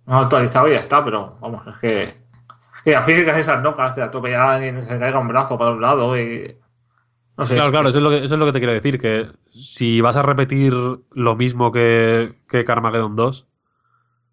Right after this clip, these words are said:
Speaker 2: quizá le, le echan falta un twist de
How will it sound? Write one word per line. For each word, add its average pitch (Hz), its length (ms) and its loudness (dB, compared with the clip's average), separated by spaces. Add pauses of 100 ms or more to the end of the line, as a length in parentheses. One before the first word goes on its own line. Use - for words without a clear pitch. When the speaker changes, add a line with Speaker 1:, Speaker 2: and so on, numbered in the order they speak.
(300)
Speaker 2:
quizá 131 380 0
le, 131 240 0 (800)
le 120 120 -2
echan 127 220 0
falta 131 280 0
un 117 100 -6
twist 117 340 -4 (220)
de 110 560 -4